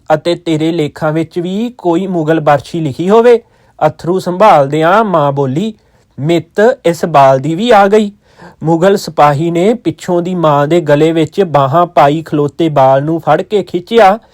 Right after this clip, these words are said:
ਅਤੇ ਮਾਂ ਨੇ ਅੱਖਾਂ ਬੰਦ ਕਰ ਲਈਆਂ। ਜਦ ਉਸ ਨੇ ਅੱਖਾਂ ਖੋਲ੍ਹੀਆਂ, ਤਾਂ ਪਾਣੀ ਦੀਆਂ ਦੋ ਧਾਰਾਂ ਉਹਨਾਂ ਵਿੱਚੋਂ ਵਹਿ ਤੁਰੀਆਂ।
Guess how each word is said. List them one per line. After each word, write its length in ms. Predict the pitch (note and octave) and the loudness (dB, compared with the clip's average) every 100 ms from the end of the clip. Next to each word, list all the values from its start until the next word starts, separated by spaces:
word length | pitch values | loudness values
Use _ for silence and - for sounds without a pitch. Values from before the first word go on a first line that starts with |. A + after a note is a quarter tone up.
| _ _ - | _ _ -4
ਅਤੇ 220 | G3+ B3+ | 0 0
ਮਾਂ 340 | G3+ E3+ E3+ G3 | 0 0 2 2
ਨੇ 140 | A3 F3+ | 0 -2
ਅੱਖਾਂ 300 | - - A#3+ | -4 -2 2
ਬੰਦ 240 | A#3 F3+ | 2 0
ਕਰ 220 | D#3 C3 | -2 -4
ਲਈਆਂ। 340 | C3 C#3+ E3+ G#3 _ _ _ _ A#2+ | -4 -10 -10 -10 _ _ _ _ -2
ਜਦ 260 | E3 F3+ | 2 2
ਉਸ 300 | F3+ E3 D#3 | 0 -2 -2
ਨੇ 160 | G#3+ A#3 - | -4 -2 -4
ਅੱਖਾਂ 300 | - E3 D#3+ | -6 -8 -4
ਖੋਲ੍ਹੀਆਂ, 480 | F#3+ G#3 B3 C4 B3+ _ _ _ | -4 -2 2 2 0 _ _ _
ਤਾਂ 120 | G#3+ G#3+ | 0 0
ਪਾਣੀ 460 | - D#3 E3+ G3 | 0 0 0 -4
ਦੀਆਂ 280 | F#3+ F#3+ G3 | -4 -2 0
ਦੋ 300 | D3+ D3 E3 | 0 0 0
ਧਾਰਾਂ 500 | A3 G3+ D3+ D#3 G#3+ | 2 4 4 2 0
ਉਹਨਾਂ 380 | - E3 F#3 A3 | -2 -2 0 -2
ਵਿੱਚੋਂ 360 | D#3+ - F#3 | -2 -4 -2
ਵਹਿ 180 | G3 G3+ | 2 2
ਤੁਰੀਆਂ। 400 | G#3 A3 G3+ G3 | 2 -2 -2 -6